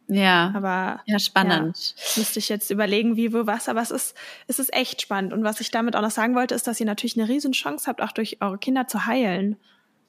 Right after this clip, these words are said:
Speaker 1: Ja.
Speaker 2: Also
Speaker 1: Was ich
Speaker 2: meine
Speaker 1: noch
Speaker 2: Kinder
Speaker 1: eine
Speaker 2: haben mich
Speaker 1: Sache
Speaker 2: an so viele Punkte geführt, wo ich,
Speaker 1: Ja.
Speaker 2: ähm, echt die Chance hatte,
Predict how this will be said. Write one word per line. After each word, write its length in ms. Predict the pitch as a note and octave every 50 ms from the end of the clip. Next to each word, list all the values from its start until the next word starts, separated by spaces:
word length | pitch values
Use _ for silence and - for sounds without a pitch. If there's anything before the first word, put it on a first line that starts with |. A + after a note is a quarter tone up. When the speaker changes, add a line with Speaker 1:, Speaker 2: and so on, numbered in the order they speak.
| _ _
Speaker 1:
Ja. 220 | - G#3+ G#3 G3+ G3+ -
Speaker 2:
Also 160 | A#3+ A#3+ A3+
Speaker 1:
Was 20 | A#3+
ich 40 | C4+
Speaker 2:
meine 120 | C4+ A#3+ B3+
Speaker 1:
noch 40 | A#3+
Speaker 2:
Kinder 60 | -
Speaker 1:
eine 120 | G3+ A#3+ C4
Speaker 2:
haben 80 | C4+ C4+
mich 80 | B3+
Speaker 1:
Sache 80 | C#4 C4
Speaker 2:
an 100 | B3+ A#3
so 160 | B3 C4 D4
viele 240 | - - D#4 C#4 C4
Punkte 340 | - - C#4 C#4+ - C#4+ B3+
geführt, 520 | B3+ A#3 - - B3+ B3+ C4 C4 - -
wo 100 | B3 A#3
ich, 300 | A3+ A3+ A#3 - - -
Speaker 1:
Ja. 300 | - - - G#3 A3 G#3+
Speaker 2:
ähm, 440 | G#3+ G#3+ G#3+ A3 A3 A3 A3 A3+ - - - - - _ _ _ _ _ _ -
echt 260 | - A#3+ A3 - - B3
die 40 |
Chance 380 | - - - A#3 A#3+ C4 - -
hatte, 500 | B3 A3+ - A3+ A3 G#3+ G#3 G3+ -